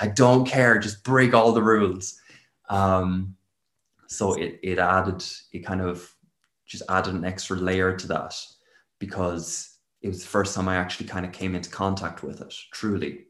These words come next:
Um, just didn't have it before. Um,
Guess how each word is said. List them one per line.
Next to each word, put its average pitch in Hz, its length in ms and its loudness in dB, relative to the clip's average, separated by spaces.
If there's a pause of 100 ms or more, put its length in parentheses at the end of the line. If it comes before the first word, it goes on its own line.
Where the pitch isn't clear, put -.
(580)
Um, 85 480 -8
just - 300 -16
didn't 92 180 -4
have 98 180 -2
it 101 120 -10
before. - 420 -8 (680)
Um, 87 580 -8